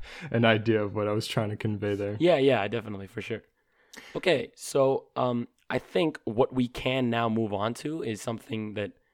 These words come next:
Speaker 2: we've both been definitely waiting for, right? How black holes form.
Speaker 1: That's
Speaker 2: I
Speaker 1: right.
Speaker 2: think that is the coolest <laughs> part about black holes, right?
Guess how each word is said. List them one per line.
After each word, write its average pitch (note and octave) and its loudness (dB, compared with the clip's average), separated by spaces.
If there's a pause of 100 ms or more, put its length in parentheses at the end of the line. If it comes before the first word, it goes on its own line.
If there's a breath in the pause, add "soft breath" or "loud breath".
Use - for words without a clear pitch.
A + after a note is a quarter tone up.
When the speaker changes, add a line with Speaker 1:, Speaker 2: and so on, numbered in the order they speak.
(240)
Speaker 2:
we've A2+ -2
both A2 2
been G#2 -2
definitely G2+ -4
waiting G2+ -6
for, B2+ -14 (380)
right? A2 -12 (440 soft breath)
How C3 -2
black A2 -8
holes G#2+ -6
form. G#2 -12 (320)
Speaker 1:
That's G#2 -2
Speaker 2:
I - -2
Speaker 1:
right. - -2
Speaker 2:
think D3+ -4
that A#2 -4 (420)
is A#2+ -2
the A2 -4 (120)
coolest D#3 2
<laughs> - 0
part B2+ 6
about A2+ -4
black A2 -6
holes, - -10 (360)
right? A#2 -2